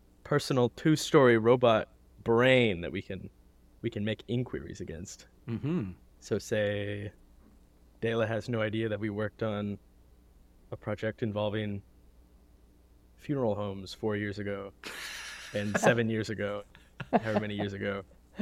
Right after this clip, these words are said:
Speaker 1: All she'd have to do is, is ask the robot overlord, "Have we ever had a project that was related to this?" and then, like, copy paste an email? Bam.
Speaker 2: Bam.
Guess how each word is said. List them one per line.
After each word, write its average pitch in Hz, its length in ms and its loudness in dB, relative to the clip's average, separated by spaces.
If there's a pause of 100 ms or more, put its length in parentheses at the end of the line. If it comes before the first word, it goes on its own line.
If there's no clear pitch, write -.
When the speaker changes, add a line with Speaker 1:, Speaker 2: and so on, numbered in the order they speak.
(1160)
Speaker 1:
All 127 100 -2
she'd 117 200 -2
have 120 140 0
to - 80 -10
do 117 240 2
is, - 340 -4 (440)
is - 300 -6 (140)
ask 110 400 2
the 104 80 -4
robot 120 340 6
overlord, 113 580 2 (320)
"Have 190 140 8
we 254 100 12
ever 240 120 12
had 170 160 12
a 139 40 6
project - 540 8
that 104 140 4
was 113 320 0
related 113 400 4
to 110 200 -2 (100)
this?" 123 260 0
and 101 120 -4
then, 98 160 -8
like, 107 200 -6
copy 107 260 -6
paste - 280 -6
an 104 100 -10
email? 120 340 -8 (220)
Bam. 139 340 8 (360)
Speaker 2:
Bam. 98 280 -2